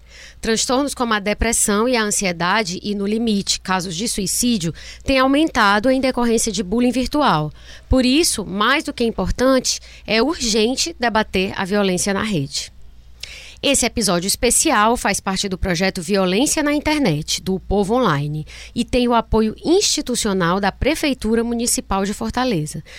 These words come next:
a quem a gente agradece a iniciativa de estimular o debate público sobre o cyberbullying. Logo, logo, o projeto Violência na Internet terá também um especial no portal O Povo Online,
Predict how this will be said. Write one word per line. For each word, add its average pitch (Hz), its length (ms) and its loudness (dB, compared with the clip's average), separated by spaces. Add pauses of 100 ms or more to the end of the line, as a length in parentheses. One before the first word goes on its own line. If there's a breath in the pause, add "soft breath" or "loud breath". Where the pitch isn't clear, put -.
(140 loud breath)
a 180 140 -2
quem 214 220 0
a 202 60 2
gente 190 260 -2
agradece 175 480 -2
a 165 60 0
iniciativa 226 800 0
de 170 280 -8
estimular 220 720 2
o 196 40 -2
debate 185 380 0
público 262 640 2
sobre 247 260 0
o 247 40 0
cyberbullying. 190 760 0 (500 soft breath)
Logo, 202 340 4
logo, 254 400 4
o 240 160 -2
projeto 226 480 2
Violência 226 580 2
na 240 100 2
Internet 202 640 0
terá 214 240 0
também 220 380 0
um 233 60 -2
especial 269 880 2
no 320 100 -2
portal 269 380 -2
O 269 40 -2
Povo 262 280 -2
Online, 170 500 -2